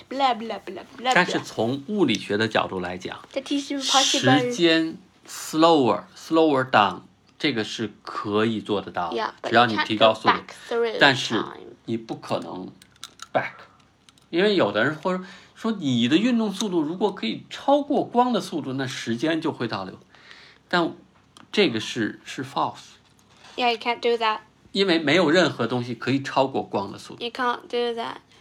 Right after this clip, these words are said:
Speaker 2: 对。然后
Speaker 1: That is impossible.
Speaker 2: 那我可以问你一个问题吗？
Speaker 1: 嗯哼。
Speaker 2: When the time started?什么时候开始有时间？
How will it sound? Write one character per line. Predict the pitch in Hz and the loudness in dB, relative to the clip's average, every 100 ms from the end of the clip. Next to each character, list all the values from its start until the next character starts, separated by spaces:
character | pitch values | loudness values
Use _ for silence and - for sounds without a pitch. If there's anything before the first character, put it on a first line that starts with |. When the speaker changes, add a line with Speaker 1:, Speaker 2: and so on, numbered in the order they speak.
| _ | _
Speaker 2:
对。 | - 98 - _ _ _ - _ - _ _ _ _ _ _ | -8 -8 -8 _ _ _ -20 _ -20 _ _ _ _ _ _
然 | - 247 | 0 2
后 | 262 | 0
Speaker 1:
That | 262 247 | -4 -6
is | |
impossible. | 240 226 233 233 233 220 214 208 202 196 - - _ _ - _ _ _ - _ _ _ _ | -6 -2 2 2 0 -4 -2 -4 -4 -10 -14 -20 _ _ -20 _ _ _ -20 _ _ _ _
Speaker 2:
那 | - 180 | -4 -2
我 | 123 | -2
可 | 101 151 | -4 -4
以 | 143 | -4
问 | 156 | -4
你 | 123 | -6
一 | 107 | -8
个 | |
问 | 110 120 | -8 -10
题 | - - | -12 -14
吗？ | - 240 | -12 -10
Speaker 1:
嗯 | 247 262 - - _ _ _ | -10 -12 -18 -20 _ _ _
哼。 | - 123 | -14 -4
Speaker 2:
When | 127 147 151 135 123 | 2 2 2 0 -6
the | 123 | -10
time | 107 - 113 107 104 104 117 | -14 -10 -8 -6 -8 -12 -16
started? | - - 107 95 - - - _ _ _ _ _ _ _ | -20 -10 -8 -8 -10 -18 -20 _ _ _ _ _ _ _
什 | - - - 120 | -14 -10 -6 -6
么 | 117 190 | -4 -4
时 | 190 - | -4 -8
候 | 123 110 - - | -6 -6 -8 -16
开 | - 190 | -8 -6
始 | 185 - | -6 -6
有 | 131 - | -8 -10
时 | - | -16
间？ | - - | -18 -20